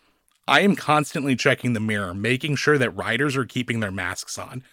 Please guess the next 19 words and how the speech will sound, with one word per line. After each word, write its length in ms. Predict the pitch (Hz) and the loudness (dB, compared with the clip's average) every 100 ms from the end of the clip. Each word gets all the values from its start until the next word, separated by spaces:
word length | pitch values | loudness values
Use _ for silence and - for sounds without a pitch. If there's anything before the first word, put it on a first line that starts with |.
| _ _ _ | _ _ _
said 220 | 123 135 | 2 2
Ismael 480 | 135 - 143 131 120 | 0 0 2 4 2
Rivera, 500 | 101 104 110 123 - | 0 2 2 0 -2
a 100 | 113 | -2
driver 360 | 107 113 113 110 | 2 2 2 -2
for 160 | 131 | -2
the 60 | 120 | 0
Orlando 500 | 110 107 110 110 107 | 0 -2 -2 -2 0
bus 300 | 104 107 - | -2 -4 -4
company 480 | 117 110 120 120 110 | -6 -4 -4 -4 -4
Lynx. 580 | 101 110 151 - - _ _ _ _ _ _ - | -6 -4 -4 -8 -14 _ _ _ _ _ _ 2
"I'm 140 | 165 | 4
a 60 | 170 | 6
bus 260 | 147 143 - | 4 4 2
driver, 360 | 117 101 95 | 0 0 -2
not 240 | 101 113 139 | 0 2 2
a 60 | |
police 420 | - 147 120 123 | 2 2 2 0
officer. 560 | 101 87 92 - - | -2 -4 -8 -12 -12